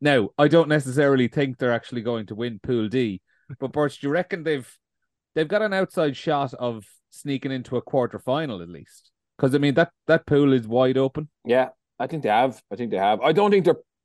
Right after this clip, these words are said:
Speaker 2: look at, they're, they're not as good as Fiji. Um, there's still deficiency in, in their game. Uh, I actually thought their backfield was quite poor,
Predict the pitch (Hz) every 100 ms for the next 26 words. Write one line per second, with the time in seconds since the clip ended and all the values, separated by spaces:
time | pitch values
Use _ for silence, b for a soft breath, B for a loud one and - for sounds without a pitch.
0 | _ - 131 110 - _ 117 113 107 98
1 | 110 147 147 - 143 - 135 117 139 135
2 | - 110 104 101 101 98 95 92 _ b
3 | b b _ 101 98 - 120 117 113 107
4 | 90 - 117 - 98 107 107 - 101 95
5 | 87 101 104 104 101 92 _ 92 95 95
6 | 92 98 107 110 - 104 95 82 107 -
7 | 110 104 98 85 _ _ _ _ _ -
8 | _ 104 - - 110 120 120